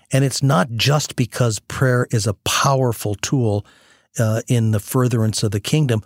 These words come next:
but rather to teach these people what prayer really means. I mean, we here in the United States understand, for the most part,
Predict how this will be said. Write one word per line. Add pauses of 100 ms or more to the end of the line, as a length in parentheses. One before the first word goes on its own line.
(300)
but
rather
to (140)
teach
these
people
what
prayer
really
means. (380)
I
mean,
we
here
in
the
United
States (360)
understand, (120)
for
the
most
part,